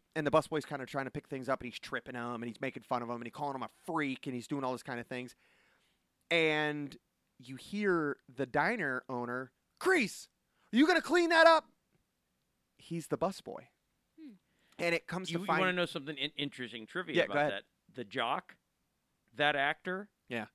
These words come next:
Speaker 3: Martin Covey's son.
Speaker 1: I knew it.
Speaker 3: So
Speaker 1: I knew it.
Speaker 3: they wanted someone who physically would look like Kreese to
Speaker 1: Right.
Speaker 3: really throw the audience off.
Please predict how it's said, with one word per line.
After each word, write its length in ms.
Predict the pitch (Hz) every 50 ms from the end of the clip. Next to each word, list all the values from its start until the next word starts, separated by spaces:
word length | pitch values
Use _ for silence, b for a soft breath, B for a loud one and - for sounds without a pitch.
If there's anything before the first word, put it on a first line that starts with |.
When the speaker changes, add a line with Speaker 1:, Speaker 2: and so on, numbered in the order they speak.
| _ _ _ -
Speaker 3:
Martin 400 | 120 131 143 147 - - 135 131
Covey's 480 | - - 139 131 123 120 123 117 107
son. 360 | - - 151 135 117 87 76 - -
Speaker 1:
I 100 | 160 165
knew 200 | 160 147 143 127
it. 120 | 110 - _ _ -
Speaker 3:
So 440 | - - - 170 151 147 147 143 -
Speaker 1:
I 160 | - 175 170
knew 200 | 156 156 156 147
it. 60 | 131 123
Speaker 3:
they 140 | 170 175
wanted 380 | 170 151 175 202 220 220 208 -
someone 360 | - - 185 165 160 156 147
who 140 | 131 131 143
physically 520 | - - - 240 214 165 190 - 156 151
would 200 | 139 120 127 120
look 260 | 123 151 220 226 - -
like 200 | 165 139 117 _
Kreese 240 | - 190 208 196 - -
to 100 | 170 151
Speaker 1:
Right. 120 | 127 117
Speaker 3:
really 240 | 143 151 147 143 143
throw 240 | - - 139 135 131
the 160 | 117 120 123
audience 340 | 131 143 143 135 117 110 -
off. 120 | 117 -